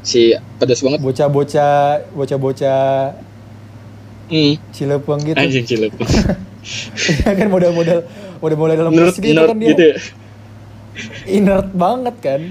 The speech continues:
Speaker 1: Iya, pok-, pokok-,
Speaker 2: Dan dia, setahu gue, orangnya baik banget sih. Enggak, se-, gini, em, di penglihatan gue tuh kalian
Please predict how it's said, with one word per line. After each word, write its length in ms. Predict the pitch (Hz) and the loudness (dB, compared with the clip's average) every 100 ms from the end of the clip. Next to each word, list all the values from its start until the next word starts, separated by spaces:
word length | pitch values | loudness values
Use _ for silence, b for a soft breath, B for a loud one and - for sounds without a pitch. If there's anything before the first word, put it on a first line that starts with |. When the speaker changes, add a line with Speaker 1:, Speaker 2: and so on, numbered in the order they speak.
| 185 - | -14 -6
Speaker 1:
Iya, 160 | - 127 | 2 2
pok-, 160 | 127 - - | 2 -2 -12
pokok-, 240 | 117 117 - | -12 -12 -2
Speaker 2:
Dan 160 | 175 185 | 0 2
dia, 320 | 214 269 190 | 2 0 -2
setahu 320 | - 190 180 | -6 0 0
gue, 160 | 175 185 | 0 -2
orangnya 420 | 240 220 233 247 - - - - - - - - - - - - | -2 -2 -4 -8 -10 -20 -20 -20 -20 -20 -20 -20 -20 -20 -18 -4
baik 240 | 143 147 | 0 0
banget 480 | 147 143 107 101 160 - | 0 0 -2 -4 -6 -8
sih. 120 | 240 - - | -12 -12 -6
Enggak, 220 | 208 247 - - | -2 -2 -2 -16
se-, 160 | - 214 196 196 | -4 0 0 0
gini, 320 | 175 233 175 | -4 -2 -4
em, 640 | - - 151 147 147 147 160 - - - - - - - B B - | -6 0 2 4 2 -2 -14 -18 -20 -20 -20 -20 -20 -20 B B -4
di 100 | 160 | -2
penglihatan 480 | 170 180 175 175 170 | 0 2 2 0 0
gue 180 | 160 | 0
tuh 140 | 170 247 | 0 0
kalian 320 | 226 247 | -2 -2